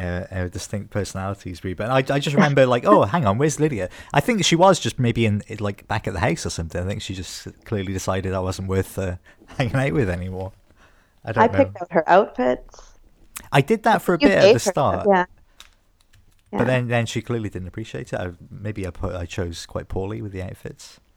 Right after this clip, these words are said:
Speaker 1: It wasn't
Speaker 2: I
Speaker 1: a
Speaker 2: had
Speaker 1: huge selection in Skyrim, to be fair.
Speaker 2: Yeah, I know. Skyrim needs a lot more selection of outfits.
Speaker 1: That,
Speaker 2: Um,
Speaker 1: someone's bound to have modded that by now, though, like a
Speaker 2: Yeah, they
Speaker 1: proper
Speaker 2: might, but
Speaker 1: serious
Speaker 2: I
Speaker 1: dress up.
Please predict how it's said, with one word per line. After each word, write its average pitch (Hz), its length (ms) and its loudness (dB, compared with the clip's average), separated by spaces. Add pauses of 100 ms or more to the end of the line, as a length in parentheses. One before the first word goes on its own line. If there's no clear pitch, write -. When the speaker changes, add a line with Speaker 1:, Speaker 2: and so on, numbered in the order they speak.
(440)
Speaker 1:
It 139 80 -2
wasn't 196 240 4
Speaker 2:
I - 40 12
Speaker 1:
a - 20 10
Speaker 2:
had 170 80 8
Speaker 1:
huge 117 420 0
selection 113 460 -4
in 87 60 -12
Skyrim, 92 380 -6
to - 60 -18
be 87 80 -10
fair. 87 300 -8 (160)
Speaker 2:
Yeah, 214 180 4 (160)
I 208 80 4
know. 202 320 8
Skyrim 214 460 2
needs 180 340 -4 (460)
a 170 100 2
lot 160 240 2
more 170 160 0
selection - 480 0
of - 100 -6
outfits. - 480 -2 (800)
Speaker 1:
That, 175 120 -2 (120)
Speaker 2:
Um, 165 80 6
Speaker 1:
someone's 160 240 6
bound 117 200 2
to - 80 -2
have 85 100 -2
modded 95 260 2
that 85 200 -10
by 90 120 -4
now, 87 200 -6
though, 90 180 -10
like 90 140 -10
a - 60 -4 (180)
Speaker 2:
Yeah, 175 120 8
they 165 100 2
Speaker 1:
proper 170 60 2
Speaker 2:
might, 165 140 -4
but 113 80 -20
Speaker 1:
serious 101 520 2
Speaker 2:
I 98 60 6
Speaker 1:
dress 90 300 -4
up. 87 240 -14